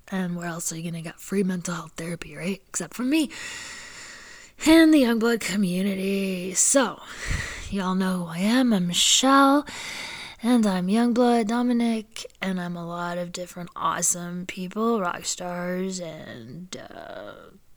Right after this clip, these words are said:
so many cool rappers, and, you know, they're all me.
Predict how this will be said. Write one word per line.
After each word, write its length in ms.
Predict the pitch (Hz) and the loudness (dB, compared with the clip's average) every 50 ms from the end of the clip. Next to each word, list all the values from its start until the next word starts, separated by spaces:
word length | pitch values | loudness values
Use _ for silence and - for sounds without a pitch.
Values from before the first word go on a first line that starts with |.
| - - | -18 -10
so 360 | - - - - - 180 175 | -4 -2 0 0 0 0 -2
many 440 | 180 175 170 165 160 165 170 165 165 - | -4 -4 -6 -6 -8 -10 -10 -12 -14 -16
cool 480 | - - - - 175 170 165 165 165 165 | -18 -18 -14 -10 -8 -8 -6 -6 -6 -6
rappers, 680 | 165 160 156 170 175 170 - 185 196 196 202 202 190 185 | -4 -2 0 0 -2 -2 -4 -4 -2 -2 -2 -2 -4 -8
and, 400 | 151 156 170 123 135 147 - - | -14 -14 -14 -16 -16 -16 -12 -10
you 140 | 180 180 | -10 -10
know, 420 | 156 - 143 143 156 160 - 175 - _ - - | -10 -10 -14 -14 -16 -14 -16 -16 -18 _ -14 -8
they're 160 | 214 226 226 | -4 -2 0
all 200 | 226 226 220 220 | 2 2 2 2
me. 400 | 220 226 254 254 220 240 226 202 | 2 2 0 0 -2 -6 -12 -16